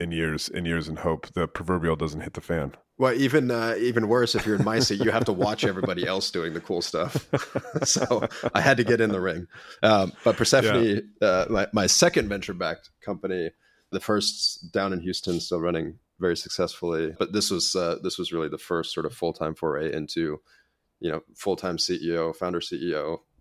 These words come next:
Speaker 2: SaaS type business.
Speaker 1: You say your background is quite global, international. So what is your background? Like, where'd you grow up and kind of, 'cause it seemed you were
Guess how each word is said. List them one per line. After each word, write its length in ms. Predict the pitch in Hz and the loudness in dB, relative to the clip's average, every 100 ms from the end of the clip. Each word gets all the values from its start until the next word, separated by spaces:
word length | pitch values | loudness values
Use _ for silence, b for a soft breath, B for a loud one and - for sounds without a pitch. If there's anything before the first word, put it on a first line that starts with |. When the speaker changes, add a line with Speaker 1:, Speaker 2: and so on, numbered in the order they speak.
| - | -8
Speaker 2:
SaaS 420 | - 85 78 - | -2 0 -2 -4
type 260 | - 76 - | -4 -4 -4
business. 440 | 76 85 87 - _ _ 135 | -4 -4 -6 -10 _ _ -2
Speaker 1:
You 140 | 127 | 0
say 180 | 135 120 | 2 4
your 300 | 107 107 - - | 4 2 0 0
background 440 | 101 - 98 87 | 0 0 -2 -2
is 260 | 85 82 - - - | -4 -6 -14 -20 -6
quite 260 | 113 87 - _ - | -2 -2 -4 _ -8
global, 340 | 104 92 87 85 | -2 0 0 -2
international. 480 | 87 87 90 87 | -2 -2 -4 -6
So 280 | 82 90 85 - | -4 -4 -4 -4
what 200 | 87 98 | -4 -2
is 140 | 98 92 | -2 -2
your 80 | |
background? 360 | 82 78 - 78 | -2 -4 -4 -6
Like, 100 | 76 | -4
where'd 240 | 85 85 | -4 -4
you 60 | 78 | -4
grow 260 | 82 76 76 | -2 0 0
up 200 | 80 85 | 0 -4
and 220 | 73 69 | -6 -6
kind 220 | - 73 | -8 -6
of, 300 | 71 - - _ | -8 -12 -20 _
'cause 200 | - 98 | -2 0
it 120 | 95 | -2
seemed 300 | - 120 92 | 0 0 0
you 160 | 107 110 | 0 2
were 460 | 107 98 92 85 | 4 4 2 0